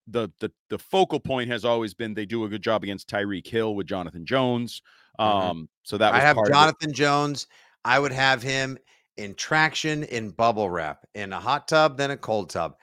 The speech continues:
Speaker 2: I'd have him in a, uh, sleeping chamber, whatever it is you need to do this week. What, y-, and put him in the dunk tank from Empire Strikes Back with the fancy robot healing him up. Whatever the restorative, you know, water bath. I find a Lazarus pit somewhere nearby.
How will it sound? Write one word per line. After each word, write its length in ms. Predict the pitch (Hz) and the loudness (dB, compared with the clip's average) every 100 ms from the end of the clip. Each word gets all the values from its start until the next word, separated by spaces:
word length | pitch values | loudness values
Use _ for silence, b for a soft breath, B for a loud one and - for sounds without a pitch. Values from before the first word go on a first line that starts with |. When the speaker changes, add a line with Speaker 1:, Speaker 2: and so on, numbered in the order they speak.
| b b | b b
Speaker 2:
I'd 160 | 110 117 | -2 0
have 260 | 123 127 110 | 2 2 0
him 380 | 127 123 117 110 _ _ 117 | -4 -4 -8 -12 _ _ -4
in 160 | 110 | -2
a, 400 | 104 101 98 95 101 | -2 -2 -2 -4 -2
uh, 280 | 92 85 82 | -2 -2 -6
sleeping 480 | - 147 147 151 | -6 -4 -4 -4
chamber, 480 | 139 143 139 131 135 | -4 -2 -2 -2 -2
whatever 560 | 120 117 113 135 147 160 | 0 -2 0 0 2 2
it 60 | |
is 220 | 156 143 127 | 2 0 -2
you 100 | 127 | -4
need 300 | 131 131 - | -2 -4 -4
to 100 | 117 | -4
do 320 | 110 104 92 | -2 0 -2
this 220 | 87 - | -4 -6
week. 300 | 95 85 - _ _ _ - | -4 -6 -8 _ _ _ -2
What, 220 | 113 113 | -2 0
y-, 120 | 117 120 | -4 -4
and 180 | 104 | -6
put 160 | - 147 | 0 2
him 140 | 151 | 2
in 140 | 147 143 | 0 -2
the 80 | 120 | -2
dunk 320 | 127 135 - | 0 -2 0
tank 260 | 135 135 | 0 -2
from 240 | - 123 113 | 0 -2 0
Empire 400 | 117 117 127 117 | -2 2 2 2
Strikes 340 | - 120 113 | 0 0 0
Back 260 | - 117 110 | 2 0 0
with 100 | 107 | -6
the 80 | 101 | -6
fancy 380 | 120 110 110 98 | -4 -4 -4 0
robot 500 | 107 110 98 92 95 | 2 4 2 2 0
healing 300 | 104 98 92 | -4 -4 -4
him 100 | 90 | -4
up. 160 | 82 - _ _ | -4 -6 _ _
Whatever 500 | 110 113 123 135 135 | 0 2 2 2 2
the 100 | 117 | 2
restorative, 580 | 110 117 - 113 110 95 92 | 2 2 2 0 0 -2 -8
you 120 | 104 | -8
know, 120 | 95 95 | -6 -2
water 320 | 98 104 98 | 0 2 0
bath. 320 | 87 82 78 _ _ _ _ _ - | -2 -2 -4 _ _ _ _ _ 0
I 220 | 113 110 | 0 0
find 300 | - 143 156 | 2 4 4
a 40 | 143 | 6
Lazarus 580 | 139 143 117 120 104 | 6 6 4 -2 -4
pit 260 | - 110 - | -2 -4 -2
somewhere 340 | 117 104 101 | -4 -2 -2
nearby. 500 | 92 95 85 85 78 | -2 -4 -2 -2 -4